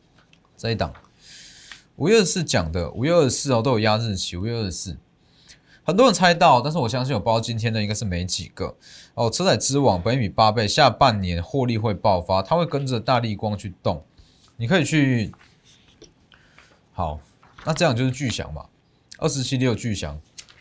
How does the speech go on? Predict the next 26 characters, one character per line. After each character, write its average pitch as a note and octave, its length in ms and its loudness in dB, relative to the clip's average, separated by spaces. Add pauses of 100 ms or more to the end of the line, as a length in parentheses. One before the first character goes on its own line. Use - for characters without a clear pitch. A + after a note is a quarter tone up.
(2750)
五 G#2+ 160 -4
月 D3 140 0
二 C#3 160 0
十 G2+ 40 -4
四 F#2 360 -8 (2000)
拉 F2 240 -8 (840)
三 - 160 -8
十 A#2 140 -4
二 G#2 60 -2
到 G2+ 160 0
四 G2 120 -8
十 - 140 -10
二， D#2 220 -10 (880)
已 A#2+ 80 -8
经 D#3 100 -4
超 D#3+ 160 2
过 D3 120 2
两 F2 180 0
成 E2 180 -8
了 D#2+ 80 -6
啦， C#2+ 220 -6 (300)
这 A#2+ 100 -8
样 A2 80 -4
拉 G2 140 0
上 F#2 200 -4
来， A#1 140 -12